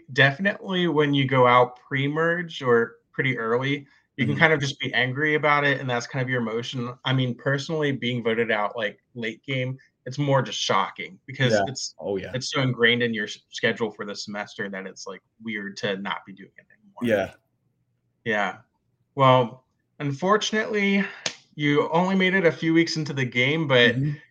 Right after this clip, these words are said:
Speaker 1: you ma-, you did some interesting things while you were in there. So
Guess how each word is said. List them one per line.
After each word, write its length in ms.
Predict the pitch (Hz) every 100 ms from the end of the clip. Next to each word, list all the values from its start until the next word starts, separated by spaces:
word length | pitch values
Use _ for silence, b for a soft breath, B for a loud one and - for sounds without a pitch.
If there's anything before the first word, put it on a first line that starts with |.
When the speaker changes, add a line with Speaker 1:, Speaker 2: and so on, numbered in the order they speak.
| _ _
Speaker 1:
you 120 | 175
ma-, 240 | 196 226 -
you 160 | 208 247
did 180 | 339
some 140 | - 294
interesting 500 | 302 285 277 277 247
things 300 | 240 226 190
while 180 | 190 165
you 100 | 156
were 140 | 147
in 180 | 147 143
there. 300 | 117 104 107
So 720 | - 156 139 127 123 123 -